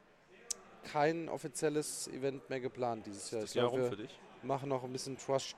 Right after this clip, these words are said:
Speaker 1: Trush in Tech, Trust in Tech Kram.
Speaker 2: Trush, Trush in Tech.
Speaker 1: Trush in Tech.
Speaker 2: <laughs>
Speaker 1: Aber, äh, ansonsten ist es durch. Wir haben noch unser Jahresevents mit Kunden. Wir haben unser Jahresevent noch für Sepago generell. Und dann bin ich auch durch, glaub ich.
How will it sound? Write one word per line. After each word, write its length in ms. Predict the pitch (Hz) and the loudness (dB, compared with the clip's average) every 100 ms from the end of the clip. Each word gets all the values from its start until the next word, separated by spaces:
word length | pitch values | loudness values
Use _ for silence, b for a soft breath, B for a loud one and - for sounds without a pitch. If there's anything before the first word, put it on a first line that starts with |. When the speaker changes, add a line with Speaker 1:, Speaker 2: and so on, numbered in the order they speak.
| - | -6
Speaker 1:
Trush 300 | 127 160 156 | -4 -2 -2
in 120 | 139 | -2
Tech, 420 | 135 170 - - - | 2 2 0 -14 -6
Trust 220 | 143 135 | -2 -2
in 60 | 131 | -4
Tech 160 | 139 - 107 | -6 -8 -4
Kram. 180 | 139 147 | 2 4
Speaker 2:
Trush, 140 | 156 156 | 4 2
Trush 260 | 160 - | 0 0
in 60 | 147 | 0
Tech. 320 | 156 - 143 | -2 -2 -2
Speaker 1:
Trush 220 | - 165 - | 0 0 0
in 120 | 135 | -2
Tech. 240 | 131 139 160 | 2 2 0
Speaker 2:
<laughs> 800 | - - - - - - - - | -8 -10 -12 -10 -12 -12 -12 2
Speaker 1:
Aber, 500 | 117 120 127 123 - | 2 4 4 2 2
äh, 240 | 110 117 - | -2 -4 -4
ansonsten 380 | 104 110 - 98 | -6 -8 -8 -10
ist 140 | 113 | -8
es 120 | 110 | -8
durch. 360 | - 120 143 - | -4 -4 -4 -4
Wir 100 | 120 | -2
haben 120 | 120 | -2
noch 160 | 120 113 | -2 -6
unser 540 | 120 110 110 110 101 - | -4 0 2 2 0 0
Jahresevents 1120 | 120 127 131 123 120 120 127 131 - - - - | 2 4 4 -2 -4 -2 -2 -4 -6 -6 -6 -8
mit 220 | 123 120 - | -8 -8 -6
Kunden. 580 | 139 135 127 131 127 - | -4 -4 -6 -8 -10 -6
Wir 120 | 107 | -2
haben 200 | 113 117 | -2 -2
unser 240 | - 113 113 | -8 -4 -2
Jahresevent 640 | 113 113 110 - 110 110 - - - | 0 0 -2 -4 -8 -8 -12 -18 -10
noch 140 | 113 - - - - | -10 -10 -20 -20 -10
für 140 | 110 | -8
Sepago 540 | 101 117 110 110 110 95 | -8 -4 -2 -2 -6 -8
generell. 480 | 120 107 98 107 107 107 - - | -8 -6 -4 -4 -6 -8 -16 -16
Und 360 | 95 101 - - - - - | -14 -14 -14 -16 -18 -20 -8
dann 140 | 87 | -8
bin 120 | 82 90 | -6 -10
ich 100 | - | -12
auch 80 | |
durch, 260 | - 82 82 | -12 -14 -14
glaub 220 | - 90 | -12 -12
ich. 120 | 90 | -12